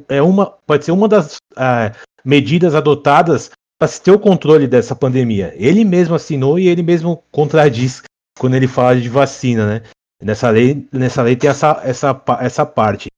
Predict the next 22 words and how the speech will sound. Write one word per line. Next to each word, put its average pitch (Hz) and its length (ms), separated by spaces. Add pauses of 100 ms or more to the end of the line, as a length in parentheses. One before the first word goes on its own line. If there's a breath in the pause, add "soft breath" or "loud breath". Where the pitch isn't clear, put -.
(200)
que - 80
é 120 80
uma 151 240
das 156 160
medidas, 151 460
não 123 120
é 131 40
uma 147 140
obrigação. 147 680 (260)
Como 156 280
tem 170 200
no 196 160
eca, 175 300
que - 100
é 143 60
um, 135 80
você 120 240
é 131 40
obrigado 123 400
a 135 60
dar 123 220
também, 139 400